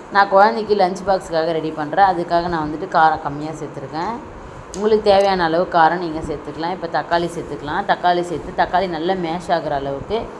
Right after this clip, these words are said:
நல்லா வந்து வதக்கி எடுத்துக்கோங்க. நல்லா வந்து வதங்கி வரணும் ஃப்ரெண்ட்ஸ். அப்போ தான் வந்துட்டு நம்ம தான் நமக்கு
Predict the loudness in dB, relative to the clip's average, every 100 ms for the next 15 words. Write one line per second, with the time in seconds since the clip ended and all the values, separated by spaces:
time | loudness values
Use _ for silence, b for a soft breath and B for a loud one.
0 | B B -4 2 8 8 6 0 -2 -2
1 | -6 -8 -8 -10 -8 -8 -4 -2 -2 -4
2 | -12 -18 -20 -20 -20 -20 -18 -18 -16 -8
3 | 0 6 6 6 2 0 0 -4 -4 -4
4 | -4 -10 -10 -10 -6 -6 -4 -4 -4 -6
5 | -8 -8 -2 2 4 2 -2